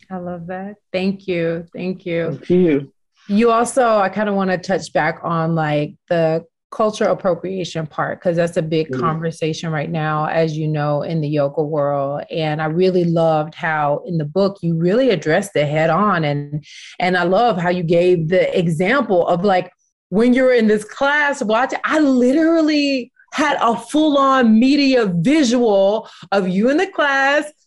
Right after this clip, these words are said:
Speaker 1: people sleeping, drooling. I mean, I mean, I'm suggesting the audio book 'cause, like, I just love your voice, the way you express things.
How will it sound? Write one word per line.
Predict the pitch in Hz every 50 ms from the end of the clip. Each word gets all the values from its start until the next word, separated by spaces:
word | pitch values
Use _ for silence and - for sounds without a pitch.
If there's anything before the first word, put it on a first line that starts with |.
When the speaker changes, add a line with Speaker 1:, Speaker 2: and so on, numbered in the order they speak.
| _ _ _
Speaker 1:
people | - 277 277 277 311 339
sleeping, | - - 262 269 269 262 269 269 269 262 269 269 269 269 - -
drooling. | 208 233 294 294 285 285 277 277 269
I | - 277
mean, | 277 294 302 294 277 269 - - - - - -
I | - 330 392 381
mean, | 320 277 - -
I'm | 277 349 392 415 359
suggesting | - - 247 196 240 240 240 247 226 202
the | 190
audio | 190 - 185 190 180 180 160 160 160
book | 151 151 165 165
'cause, | - 226 208
like, | 233 220 220 220 -
I | - 240 254
just | 247 233 294 277 - 233
love | 226 226 226 233 226 226 220 190
your | 220 196 196 214 208 180
voice, | 170 202 208 208 208 214 202
the | - 190
way | 202 196 196
you | 196 196
express | 185 175 175 - - - 208 190 190 190 -
things. | - 214 208 196 185 185